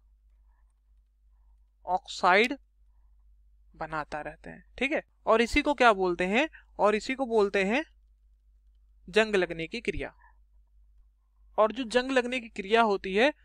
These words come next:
वो जारी रहती है। ठीक है, तो जैसे कि हमने बताया अभी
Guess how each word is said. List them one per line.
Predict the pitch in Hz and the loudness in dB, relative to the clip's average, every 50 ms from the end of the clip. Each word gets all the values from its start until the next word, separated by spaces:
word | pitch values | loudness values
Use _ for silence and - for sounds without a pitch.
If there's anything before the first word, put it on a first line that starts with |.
| _ _ _ _ _ | _ _ _ _ _
वो | 185 220 254 | -8 -6 -6
जारी | 202 - 160 151 143 147 151 147 | -4 0 0 0 0 0 -4 -8
रहती | 147 143 156 - - - - | -10 -12 -14 -18 -20 -20 -20
है। | - - _ _ _ _ _ _ _ _ - | -20 -20 _ _ _ _ _ _ _ _ -8
ठीक | - 214 - | -8 -4 -4
है, | 262 254 - _ _ _ _ _ _ _ - | -4 -4 -6 _ _ _ _ _ _ _ -2
तो | 220 220 | -2 0
जैसे | 208 190 196 202 - 233 220 | 0 0 0 0 0 -2 -2
कि | - 247 | 0 -2
हमने | 233 226 226 233 | -2 -2 -4 -2
बताया | 202 208 185 - 160 160 170 185 | -2 -2 -2 0 0 2 2 2
अभी | 185 175 196 214 | 2 2 -2 -4